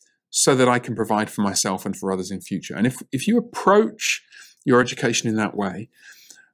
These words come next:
I suspect it could, in some cases, make you somewhat more purposeful, uh,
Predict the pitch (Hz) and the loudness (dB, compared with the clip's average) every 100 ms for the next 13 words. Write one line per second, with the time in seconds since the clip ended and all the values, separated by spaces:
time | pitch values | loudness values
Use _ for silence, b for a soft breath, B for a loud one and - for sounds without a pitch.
0 | - 143 139 156 - - 302 - - - | 0 2 4 4 2 4 2 2 -4 -16
1 | - 127 - - 180 131 113 - 196 - | -2 -2 -2 2 4 4 0 2 2 0
2 | 107 107 110 131 127 - 117 - 156 156 | -4 -8 -6 -2 -4 -4 -4 0 2 2
3 | 131 123 - - 151 156 156 - - 175 | 0 -6 -6 -2 -2 0 -2 0 2 2
4 | 220 - _ _ _ _ _ _ _ _ | 0 -6 _ _ _ _ _ _ _ _
5 | 120 113 110 | 0 2 2